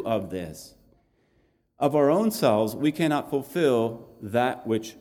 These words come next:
charity is. Charity suffers long. Charity doesn't puff itself up, doesn't seek its own. Charity endures all things. Charity believes all things.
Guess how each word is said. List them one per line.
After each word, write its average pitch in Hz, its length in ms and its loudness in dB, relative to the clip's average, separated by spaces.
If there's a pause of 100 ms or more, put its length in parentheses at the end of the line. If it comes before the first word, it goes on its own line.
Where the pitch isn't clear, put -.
(100)
charity 117 500 0
is. 95 460 -6 (760)
Charity 117 340 0
suffers 110 460 -6
long. 101 520 -6 (640)
Charity 131 320 6
doesn't 113 540 0
puff 127 220 -6
itself 117 440 -6
up, 117 320 -6
doesn't 113 300 -2
seek - 320 -6
its 110 180 -6
own. 107 440 -6 (1300)
Charity 151 340 4
endures 123 500 0
all 98 180 -2
things. 82 540 -12
Charity 151 360 -2
believes 120 460 -4
all 90 160 -8
things. 80 580 -16